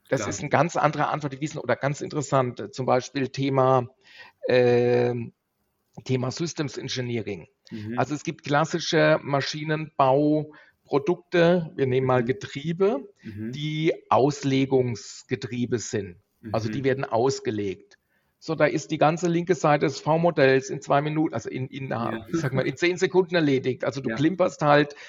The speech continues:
Speaker 1: deine, deine Informationen in den Berechnungsautomaten. Der Berechnungsautomat rechnet durch und spuckt dir das aus. Produktstruktur
Speaker 2: Mhm.
Speaker 1: bleibt immer gleich, da ist halt ein Radsatz drin.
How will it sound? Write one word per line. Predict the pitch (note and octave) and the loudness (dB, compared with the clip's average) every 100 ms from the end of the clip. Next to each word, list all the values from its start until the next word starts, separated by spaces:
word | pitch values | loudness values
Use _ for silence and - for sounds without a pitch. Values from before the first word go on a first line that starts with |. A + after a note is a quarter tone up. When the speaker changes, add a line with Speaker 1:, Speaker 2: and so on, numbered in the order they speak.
| - _ | -20 _
Speaker 1:
deine, | C3+ C3 C#3 C3+ C3 B2+ | 4 6 6 6 6 6
deine | C3+ B2+ C#3 | 4 4 2
Informationen | D3 C#3 C3 B2+ - C#3+ E3 E3 E3 | 0 0 0 0 2 2 4 2 0
in | - D3 | -2 2
den | C3+ C3+ C3+ | 2 2 -2
Berechnungsautomaten. | C3+ C#3+ E3 F#3+ F#3 - F3 F#3 F3+ F3+ F3+ F3+ F3+ | 0 0 0 -2 0 0 2 2 2 4 2 2 -2
Der | |
Berechnungsautomat | D3+ C#3 C3+ C#3+ F3 - D3 D#3 D#3 D3 D3 - | 0 0 0 -2 -6 -2 -2 0 0 4 2 2
rechnet | D3 B2+ C#3 C#3+ | -2 0 -2 2
durch | D#3+ F#3+ F#3+ _ - | 2 2 0 _ -20
und | - D3 | -8 -6
spuckt | - D3+ - | -4 -6 0
dir | C#3 | 0
das | - - | 0 -2
aus. | - G#2 A2+ | -2 -2 -4
Produktstruktur | - C#3 D#3 - C#3 A2 G#2+ D#3+ | -6 -4 -4 -4 -6 -4 -2 -2
Speaker 2:
Mhm. | |
Speaker 1:
bleibt | D3 C3+ - | 2 0 2
immer | C#3 | 0
gleich, | C3 C3+ D3+ | 0 -2 -2
da | - | -4
ist | C3 | -2
halt | C#3 | -2
ein | C#3 | 0
Radsatz | A2+ A2+ - C3+ - | -2 -2 -2 -6 -6
drin. | - B2+ G2+ | -4 -4 -4